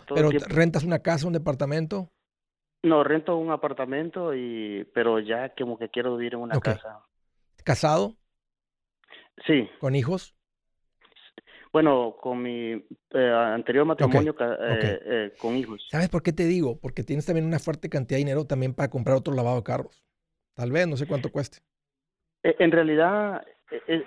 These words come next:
Speaker 1: eh, en realidad eso, eh, era la, mi otra idea, pero me trae mucho, mucho estrés, eh, con dos lavados. Creo que con uno estoy muy feliz.
Speaker 2: Sí. Y especialmente si te administras
Speaker 1: Sí.
Speaker 2: bien, pones tu nivel de vida
Speaker 1: Sí.
Speaker 2: por debajo de diez mil dólares mensuales,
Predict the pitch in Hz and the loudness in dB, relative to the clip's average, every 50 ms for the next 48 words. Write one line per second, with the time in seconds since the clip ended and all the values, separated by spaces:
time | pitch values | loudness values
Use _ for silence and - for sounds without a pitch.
0 | - - 160 147 139 - 156 151 143 151 147 147 151 160 175 185 185 185 180 - | 0 2 2 2 2 0 0 2 2 2 2 4 4 4 6 4 4 0 -2 -4
1 | 220 202 185 185 175 170 160 151 139 - 123 160 160 160 165 160 156 143 156 147 | -6 -4 -4 -4 -4 -4 -4 -4 -4 -4 -4 -4 -2 -2 0 0 0 0 0 -2
2 | 160 - 180 170 156 160 175 170 170 - 147 139 135 127 117 90 53 50 - - | -2 -2 -4 -4 -4 -2 -2 -2 -2 -4 -6 -6 -4 -4 -6 -8 -10 -14 -18 -20
3 | _ _ - 147 143 143 - 170 185 190 175 170 180 180 - 196 180 160 139 123 | _ _ -4 -4 -2 0 2 2 2 2 2 -2 -6 -6 -4 -2 -2 -2 -2 -2
4 | 95 64 - - 143 165 - - 175 143 - - - 143 151 147 139 - - 135 | -4 -8 -10 -10 -10 -10 -6 -4 -4 -4 -4 -4 -2 0 0 0 0 -2 -2 0
5 | 127 120 113 - 135 127 120 143 143 143 139 143 143 147 139 - - 147 165 160 | 0 0 0 0 0 2 4 4 4 6 6 6 6 4 2 0 0 2 2 2
6 | 165 160 - 147 143 143 147 156 156 143 - - 147 139 139 139 135 - 135 123 | 0 -4 -6 -4 -2 -2 -2 -2 -4 -4 -4 -4 -4 -4 -4 -6 -8 -8 -8 -8
7 | 123 131 135 143 143 135 120 92 - _ _ _ _ _ _ - 156 151 139 - | -8 -2 2 4 4 4 4 0 -4 _ _ _ _ _ _ 0 2 2 2 4
8 | 170 151 175 180 156 190 170 190 165 147 151 147 143 160 127 - 196 185 165 143 | 4 4 4 4 2 0 2 2 2 2 2 2 2 2 2 2 4 4 4 4
9 | 120 120 127 139 147 165 185 196 190 - _ _ _ _ - 147 151 170 - - | 2 0 0 0 0 0 -2 -2 -6 -8 _ _ _ _ 0 2 4 4 4 2
10 | 170 156 143 139 143 156 156 156 147 147 156 160 - - 135 120 123 127 135 127 | 2 2 4 4 4 4 4 4 6 6 4 4 4 2 4 6 6 6 6 6
11 | 147 165 151 135 123 117 113 131 143 135 139 143 147 147 139 131 120 110 95 120 | 6 4 4 4 4 2 2 2 2 4 4 4 4 4 4 4 2 2 2 2
12 | 123 131 139 165 180 165 - | 2 4 4 2 0 -2 -6